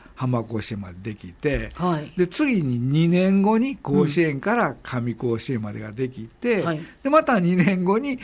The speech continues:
Speaker 1: 浜甲子園から中津の浜までができたと。
Speaker 2: ほう。
Speaker 1: まあ、こういうことになってるんで、
Speaker 2: ええ。
Speaker 1: 今日はこの順番にそれぞれの区間を分けまして、
Speaker 2: はい。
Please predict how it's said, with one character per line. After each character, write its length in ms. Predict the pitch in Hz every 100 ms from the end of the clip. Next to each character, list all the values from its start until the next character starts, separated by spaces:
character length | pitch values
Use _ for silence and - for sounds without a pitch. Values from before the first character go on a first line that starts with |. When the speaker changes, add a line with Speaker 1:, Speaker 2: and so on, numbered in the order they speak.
| - -
Speaker 1:
浜 380 | - 143 143 135
甲 260 | 127 123 120
子 180 | - 120
園 80 | 107
か 140 | 220
ら 200 | 294 220 - - - - - _ _ _ _ _ _ -
中 280 | 113 - 101
津 160 | 92
の 60 | 101
浜 460 | 92 95 90 87 -
ま 120 | 95 98
で 120 | 135
が 220 | 233 113
で 120 | 90 87
き 100 | -
た 140 | -
と。 120 | - - _ - -
Speaker 2:
ほ 540 | 214 190 190 180 175
う。 20 | 156
Speaker 1:
ま 60 |
あ、 120 | 147
こ 200 | 202 302
う 80 | 294
い 60 | 262
う 240 | 240 208
こ 120 | - 180
と 140 | 151
に 100 | 113
な 120 | 104
っ 40 | 101
て 140 | -
る 140 | 127
ん 60 | 123
で、 200 | 101 - - - -
Speaker 2:
え 120 | 175
え。 140 | 156 127
Speaker 1:
今 180 | 165 247
日 40 |
は 160 | - - - _ _ -
こ 140 | 202
の 140 | 226
順 320 | 165 220 240 226
番 300 | 220 220 190
に 240 | 180 170 - - -
そ 120 | 202 170
れ 120 | 233
ぞ 160 | 196
れ 100 | 156 131
の 120 | 117
区 220 | - 254
間 340 | 247 240 226
を 160 | 208 139
分 220 | 127 135
け 40 | 185
ま 160 | 254
し 100 | 247
て、 60 |
Speaker 2:
は 60 |
い。 40 | -